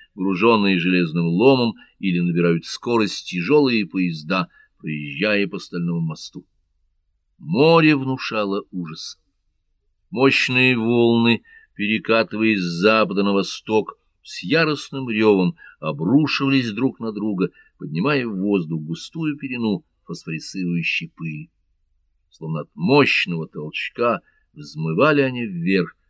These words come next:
чтобы тут же провалиться в такую глубь, что вот-вот, казалось, обнажится дно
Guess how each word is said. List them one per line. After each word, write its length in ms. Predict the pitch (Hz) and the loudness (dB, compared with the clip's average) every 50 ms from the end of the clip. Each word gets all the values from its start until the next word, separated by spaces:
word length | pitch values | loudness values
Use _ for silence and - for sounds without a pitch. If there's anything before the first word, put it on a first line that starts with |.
| _ | _
чтобы 200 | _ - - 71 - | _ -20 -20 -16 -12
тут 140 | - 80 76 | -12 -10 -8
же 80 | 80 78 | -10 -12
провалиться 800 | _ - 78 78 73 76 92 131 156 139 - - - - 123 - _ _ _ _ _ _ _ _ _ _ _ | _ -12 -10 -8 -4 -2 0 0 0 0 -2 -10 -14 -14 -14 -16 _ _ _ _ _ _ _ _ _ _ _
в 40 | - | -20
такую 460 | 71 - - - 135 156 151 143 139 | -20 -18 -12 -6 -4 -2 0 0 0
глубь, 360 | 127 107 110 110 110 104 87 | 0 0 0 0 0 0 0
что 380 | - - - - 92 87 82 - _ _ | -4 -8 -6 -4 -4 -4 -4 -6 _ _
вот-вот, 460 | - 80 82 - - 87 90 90 - | -10 -10 -10 -8 -6 -6 -6 -6 -6
казалось, 460 | - 85 80 80 85 82 82 78 - | -8 -10 -6 -4 -4 -4 -4 -6 -8
обнажится 720 | 80 73 76 76 76 73 80 110 120 117 - - - 110 | -10 -12 -10 -10 -10 -6 -6 -6 -6 -6 -10 -12 -10 -10
дно 400 | 101 90 85 92 98 95 95 90 | -10 -8 -6 -4 -4 -4 -4 -6